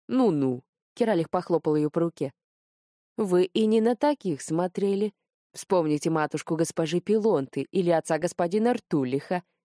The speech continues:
Летти хихикнула. Но как можно было забыть самых ужасных родителей молодоженов? Склочных, вечно недовольных ворчунов и скупердяев. Обе эти свадьбы она не забудет, даже когда впадет в старческое слабоумие.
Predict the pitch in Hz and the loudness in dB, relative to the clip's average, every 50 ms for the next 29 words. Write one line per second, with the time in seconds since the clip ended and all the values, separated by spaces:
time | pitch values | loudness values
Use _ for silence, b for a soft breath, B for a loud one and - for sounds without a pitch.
0 | _ _ _ _ _ _ _ _ - 226 208 170 156 147 - - 160 - 185 170 | _ _ _ _ _ _ _ _ -4 0 0 2 0 0 -2 -6 -4 -2 -2 -2
1 | - - 139 - - 135 131 131 139 - _ _ _ _ _ _ _ - 208 196 | -2 -6 -8 -6 -6 -6 -6 -6 -8 -12 _ _ _ _ _ _ _ -2 0 0
2 | - 208 190 196 185 170 185 175 165 175 180 170 175 185 180 214 240 - - 208 | 0 0 0 0 -2 -2 0 0 0 0 0 2 0 0 0 0 -2 -2 -2 -2
3 | 196 202 196 - 214 190 165 180 196 208 - 220 - 214 202 175 156 165 160 - | -2 -2 -2 -2 -2 0 0 0 0 0 -2 -4 -2 -2 -2 0 0 -2 -2 -2
4 | 175 180 170 175 180 180 175 165 196 202 185 165 151 135 135 131 - _ _ _ | -2 -2 -2 -2 -2 -2 -2 -2 -2 -2 -2 -2 -4 -6 -8 -10 -12 _ _ _
5 | _ _ _ _ _ _ _ - - - - 196 190 196 208 208 - - 208 196 | _ _ _ _ _ _ _ -14 -12 -6 0 2 2 4 2 2 0 -4 -4 -4
6 | - - 185 196 - - 208 196 202 196 196 190 185 202 196 180 - - 165 160 | -2 -2 -2 -2 -2 -2 -2 -2 0 0 0 0 0 0 0 -2 -2 -2 -2 -4
7 | - - - 160 170 208 240 233 - 170 - - 196 175 - 220 202 180 156 131 | -2 -2 -4 -2 0 0 0 0 -2 -4 -4 -4 -2 -2 -2 -2 0 0 0 -2
8 | 127 - - _ _ _ _ _ _ _ _ _ _ _ - 226 214 170 160 151 | -2 -4 -10 _ _ _ _ _ _ _ _ _ _ _ 2 2 2 2 2 0
9 | 143 - 175 165 - 262 285 240 196 196 190 202 233 220 214 208 196 196 180 175 | 0 0 -2 -2 0 0 0 0 0 0 0 2 2 2 2 2 2 0 0 0
10 | 226 220 226 185 175 180 170 175 - 170 170 165 160 - - 170 165 208 233 - | -2 -2 -2 0 0 0 0 0 -2 -2 0 -2 -2 -2 -2 0 0 2 0 0
11 | - - - 165 160 - - 160 - - 170 160 - 175 170 170 202 208 196 160 | -2 -2 -2 -2 -2 -2 -4 -8 -4 -2 -4 -2 -2 -2 -2 -2 -2 0 -2 -2
12 | 147 139 131 131 | -2 -4 -6 -6